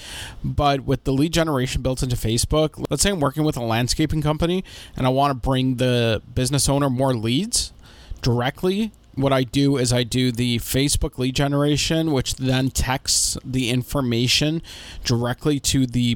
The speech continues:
business owner so that they're able to act on those customers right away. And what I'm doing is I'm doing a really, really highly targeted ad with an offer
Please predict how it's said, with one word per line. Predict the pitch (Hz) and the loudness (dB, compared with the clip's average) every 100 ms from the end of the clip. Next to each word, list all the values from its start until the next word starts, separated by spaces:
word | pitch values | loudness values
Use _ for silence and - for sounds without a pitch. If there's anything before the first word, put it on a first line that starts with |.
| - | -2
business | 131 120 120 110 | -6 -4 -2 -2
owner | - 127 151 240 - - - | 0 0 2 0 -4 -14 -4
so | - | 0
that | 147 123 | 2 2
they're | 139 | 0
able | 127 131 135 | 2 0 0
to | 127 - | -4 -4
act | 120 156 - - | -2 -2 -4 -4
on | 127 143 | -2 0
those | 143 | 0
customers | - 139 - 165 135 | 0 0 0 0 0
right | 120 117 | 0 0
away. | 107 113 196 - - - - | 0 0 0 -4 -16 -16 -4
And | 135 131 127 127 123 117 | 0 2 2 0 -4 -2
what | 143 | 0
I'm | 135 | 2
doing | 131 143 | 2 2
is | 127 | 2
I'm | 123 123 | 0 -2
doing | 110 131 127 | -2 0 0
a | 123 | 0
really, | 131 135 | 0 0
really | 131 135 | 0 0
highly | 104 - 127 135 139 | -2 0 2 2 2
targeted | - - 135 123 123 | 0 0 0 0 -2
ad | 104 123 139 131 | 0 0 0 0
with | 127 117 | -2 -2
an | - | -2
offer | 123 139 - 156 | 0 0 0 -2